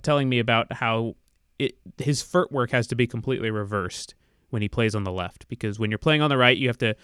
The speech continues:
you know, shield players a, a certain direction, and you have to get your footwork to, to be able to move a certain way. And you basically have to just change your brain a hundred and eighty degrees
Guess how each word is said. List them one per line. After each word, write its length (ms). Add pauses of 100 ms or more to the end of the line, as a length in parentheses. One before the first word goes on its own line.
(240)
you 100
know, 180
shield 640
players 600
a, 220
a 40
certain 280
direction, 500
and 120
you 80
have 80
to 80
get 140
your 100
footwork 460
to, 220
to 120
be 120
able 160
to 160 (400)
move 260
a 60
certain 300
way. 260 (440)
And 220
you 60
basically 360
have 140
to 80
just 180
change 280
your 60
brain 240
a 60
hundred 220
and 60
eighty 220
degrees 580